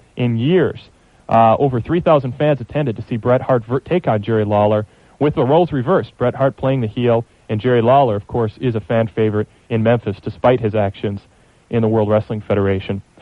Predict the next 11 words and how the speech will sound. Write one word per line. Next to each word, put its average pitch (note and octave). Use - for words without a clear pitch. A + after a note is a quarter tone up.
Last E3
Monday, B2+
the A2
crowd A2+
was G#2
a -
little A#2
bit A2+
less C3+
than B2
that A#2